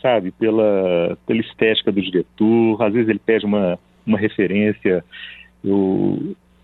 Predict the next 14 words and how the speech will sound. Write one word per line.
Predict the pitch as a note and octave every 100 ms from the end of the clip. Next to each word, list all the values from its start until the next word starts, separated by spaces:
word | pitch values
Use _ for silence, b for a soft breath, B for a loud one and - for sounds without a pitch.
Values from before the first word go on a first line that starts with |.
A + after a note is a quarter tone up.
| -
eu, | G#2 - -
eu | G#2+ G#2+
gosto | G#2 D3+ -
de | F#2+
seguir | G#2+ F#2
essa | - F2+
referência, | F2+ F#2 E2 G2 A2 - -
sabe, | C#3 A2
assim, | F#2+ - G2 F#2
gosto | G2 C3 -
de |
estar | -
muito | C#3+ D#3+
alinhado | E3+ E3+ A#2+ A#2 A#2